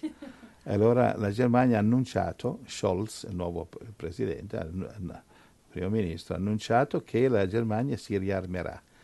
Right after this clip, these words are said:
Speaker 2: Infatti qui c'è dei, dei, dei, dei giornali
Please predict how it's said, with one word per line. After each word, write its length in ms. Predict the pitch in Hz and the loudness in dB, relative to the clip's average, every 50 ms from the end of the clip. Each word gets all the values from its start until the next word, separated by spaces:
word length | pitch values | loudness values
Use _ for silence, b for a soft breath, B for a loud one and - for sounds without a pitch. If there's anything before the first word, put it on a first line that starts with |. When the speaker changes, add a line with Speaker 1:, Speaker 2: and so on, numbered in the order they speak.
| b b b b b b b b b b b b b _ _ - | b b b b b b b b b b b b b _ _ -6
Speaker 2:
Infatti 520 | 208 110 95 - 117 107 104 - - 101 | -4 -4 -2 0 0 0 0 0 -4 -6
qui 180 | - - 107 101 | -4 -4 -4 -4
c'è 200 | - - 104 95 | -2 -2 -2 -2
dei, 360 | 92 95 95 98 95 92 85 B B B B B B B B B B - - _ _ _ _ _ | 0 0 -2 -2 -2 -4 -6 B B B B B B B B B B -20 -20 _ _ _ _ _
dei, 480 | - - 104 98 101 101 104 92 92 90 | -14 -12 -12 -8 -6 -6 -6 -6 -6 -6
dei, 180 | 92 87 87 | -8 -8 -8
dei 200 | 92 95 95 92 | -6 -6 -6 -4
giornali 800 | 87 95 95 92 92 92 95 92 90 92 95 107 123 151 - 127 | -2 -2 -2 0 0 -2 -2 0 0 0 0 2 0 0 -2 -4